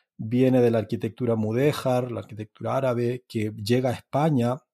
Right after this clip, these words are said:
y que de España llega a América y que en, en la arquitectura colonial a-, mesoamericana, ¿no? Que toma elementos de la cultura amerindia y que toma elementos de la cultura mediterránea que vienen desde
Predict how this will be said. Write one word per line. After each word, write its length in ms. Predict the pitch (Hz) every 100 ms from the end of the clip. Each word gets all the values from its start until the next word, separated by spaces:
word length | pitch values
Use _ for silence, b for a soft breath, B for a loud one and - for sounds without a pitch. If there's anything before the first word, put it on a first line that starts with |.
| _ _ _ _ _ _ _ - _
y 100 | 135
que 140 | 120 120
de 60 |
España 400 | 110 - 131 135
llega 220 | 117 120 117
a 40 |
América 400 | 131 160 131 123
y 60 | 117
que 240 | 120 117 _
en, 180 | - 117
en 80 | 117
la 60 | 107
arquitectura 580 | 104 - 113 131 131
colonial 540 | 127 107 104 113 151 147
a-, 140 | 120 B B B -
mesoamericana, 920 | 117 - 120 110 107 104 143 156 120
¿no? 160 | 117
Que 120 | - 98
toma 260 | 160 180
elementos 480 | 147 120 117 110 104
de 80 | 113
la 140 | 110
cultura 680 | - 117 - 120 113 110 107 B B B
amerindia 580 | 110 110 110 120 117 107
y 40 |
que 100 | 101
toma 240 | - 135
elementos 440 | 143 123 120 117 113
de 60 |
la 140 | 113 101
cultura 600 | 110 104 117 113 107 110 b b b b
mediterránea 720 | 120 110 107 110 110 117 120 113
que 120 | 107
vienen 340 | 120 151 147
desde 400 | 117 107 113 107